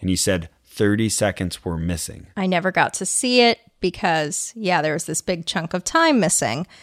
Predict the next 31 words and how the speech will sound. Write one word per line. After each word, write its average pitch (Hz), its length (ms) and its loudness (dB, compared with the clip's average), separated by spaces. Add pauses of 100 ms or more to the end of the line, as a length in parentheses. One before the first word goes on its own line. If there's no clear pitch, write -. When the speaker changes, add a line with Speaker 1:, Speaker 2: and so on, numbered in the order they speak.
(840)
Speaker 2:
Now, 202 440 6
I 214 320 6 (100)
remembered, 226 640 4
like, 175 260 2
"Oh, 233 120 -4
that 233 140 -4
doesn't 269 280 -4
sound 208 300 2
quite 196 240 4
right," 196 340 4
and 190 160 -2
went 185 160 -2
back 185 260 2
to - 120 -8
his 180 200 -4
email. 180 600 2
And 180 240 -6
sure 202 160 0
enough, 190 300 0
in 185 40 -4
the 185 160 -6
email, 349 220 6
he 214 140 4
had 196 120 -2
said 208 180 0
he 330 180 0
was 247 180 2
the 180 80 -4
one 156 160 0
who 170 100 -6
saw 147 380 0